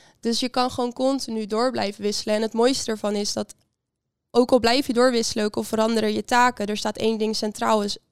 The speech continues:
en dat is dat het belangrijk werk is en betekenisvol. En je blijft continu mensen helpen, maakt niet uit op welke manier.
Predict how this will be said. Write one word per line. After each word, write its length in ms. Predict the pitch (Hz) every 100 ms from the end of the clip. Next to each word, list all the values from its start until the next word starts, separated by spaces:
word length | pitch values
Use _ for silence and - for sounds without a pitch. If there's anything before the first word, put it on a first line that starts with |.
| _
en 140 | - 214
dat 180 | 220 220
is 140 | 214
dat 200 | 214 - - - - _
het 180 | 220 -
belangrijk 420 | 226 240 220 208
werk 320 | 226 254 247
is 360 | - - - - -
en 200 | 214 202
betekenisvol. 920 | 220 247 247 214 202 - 214 208 - - - _
En 180 | - 208
je 80 | 202
blijft 260 | 220 226
continu 420 | - 254 254 214 220
mensen 400 | 220 220 - 208
helpen, 480 | 220 226 - 190
maakt 160 | 202 208
niet 100 | 220
uit 140 | 214 214
op 80 |
welke 280 | 208 214 214
manier. 460 | 202 220 208 196